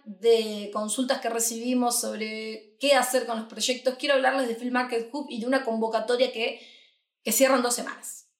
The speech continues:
Ellos mismos se describen como una plataforma, como un mercado online para largometrajes y series en desarrollo. Me gusta mucho que utilicen la palabra mercado y quiero, y quisiera hablar al respecto de,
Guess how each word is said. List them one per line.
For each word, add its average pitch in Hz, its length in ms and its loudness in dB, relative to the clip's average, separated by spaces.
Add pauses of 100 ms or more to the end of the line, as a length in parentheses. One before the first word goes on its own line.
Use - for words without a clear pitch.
(240)
Ellos 415 260 6
mismos 370 280 0
se 285 100 8
describen 330 640 4
como 240 180 4
una 320 160 2
plataforma, 269 680 2
como 233 240 2
un 320 200 2
mercado 294 560 2 (100)
online 269 600 2
para 220 200 4
largometrajes 226 680 0
y 226 60 -6
series 233 320 0
en 202 100 -6
desarrollo. - 540 -8 (800)
Me 269 120 6
gusta 370 200 6
mucho 381 220 2
que 269 80 0
utilicen 294 320 0
la 262 140 4
palabra 269 300 6
mercado 269 920 6
y 220 120 -6
quiero, 294 280 2 (380)
y 226 100 -10
quisiera 285 360 2
hablar 277 180 6
al 269 100 6
respecto 247 640 0
de, 226 380 2